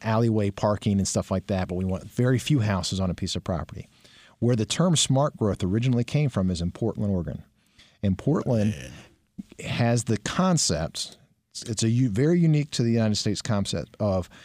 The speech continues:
Speaker 1: instead of saying you can only have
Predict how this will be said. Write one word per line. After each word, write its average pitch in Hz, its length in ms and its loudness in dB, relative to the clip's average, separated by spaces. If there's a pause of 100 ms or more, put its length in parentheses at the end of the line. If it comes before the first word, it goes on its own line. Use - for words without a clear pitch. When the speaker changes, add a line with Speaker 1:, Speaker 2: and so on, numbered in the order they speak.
(140)
Speaker 1:
instead 143 340 0
of 127 100 0
saying 110 280 2
you 104 80 0
can 104 240 -2
only 165 380 2
have 98 600 0